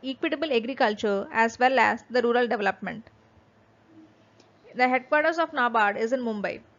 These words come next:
and it is fully owned by the Government of India. Functions.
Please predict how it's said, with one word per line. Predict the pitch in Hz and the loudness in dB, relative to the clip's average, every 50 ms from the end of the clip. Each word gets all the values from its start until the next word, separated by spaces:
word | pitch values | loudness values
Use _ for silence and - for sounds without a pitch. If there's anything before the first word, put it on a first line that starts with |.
| _ _ _ _ _ _ _ _ _ _ _ _ _ _ _ _ | _ _ _ _ _ _ _ _ _ _ _ _ _ _ _ _
and | - 240 | -6 -4
it | 240 233 240 | -4 -2 -2
is | 262 - | -4 -6
fully | - 277 285 294 330 349 | -4 -2 0 2 2 2
owned | 330 277 240 233 226 226 | 2 2 2 0 -2 -2
by | 233 240 | 0 0
the | 247 - - | 0 0 2
Government | 226 226 220 220 226 233 233 | 0 2 0 0 -2 -2 -2
of | 254 269 - | -4 -4 -4
India. | 233 208 202 190 180 143 - 220 - _ _ _ _ _ _ _ - - - - _ _ _ _ _ _ _ _ _ _ _ _ _ _ _ _ _ _ _ _ _ _ _ _ _ _ _ _ _ _ _ _ _ _ _ _ _ _ _ _ _ _ _ _ _ _ _ | -6 -6 -4 -4 -4 -6 -6 -10 -14 _ _ _ _ _ _ _ -20 -20 -20 -20 _ _ _ _ _ _ _ _ _ _ _ _ _ _ _ _ _ _ _ _ _ _ _ _ _ _ _ _ _ _ _ _ _ _ _ _ _ _ _ _ _ _ _ _ _ _ _
Functions. | 285 269 277 277 - 254 202 202 208 - - | -6 -6 -6 -8 -12 -12 -12 -12 -16 -18 -20